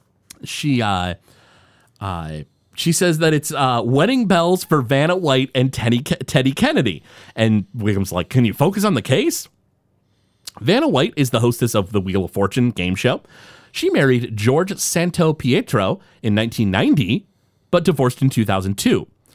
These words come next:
Uh, which, so it's weird that she was married at the time they did this joke. However, Teddy Kennedy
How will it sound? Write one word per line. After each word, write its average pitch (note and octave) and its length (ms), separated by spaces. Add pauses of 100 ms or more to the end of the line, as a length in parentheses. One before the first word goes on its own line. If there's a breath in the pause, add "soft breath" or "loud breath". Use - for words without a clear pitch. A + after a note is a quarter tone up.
(340 soft breath)
Uh, G#2 560 (200)
which, C3 380
so B2 220
it's A2+ 140
weird B2+ 240
that G#2+ 120
she D3 200
was A#2 180
married G#2 400
at D#2+ 60
the F#2+ 80
time D#2 560 (1120)
they G2+ 140
did E2 180
this E2 180
joke. E2 380 (360 loud breath)
However, C4 340
Teddy G#3+ 280
Kennedy F3 560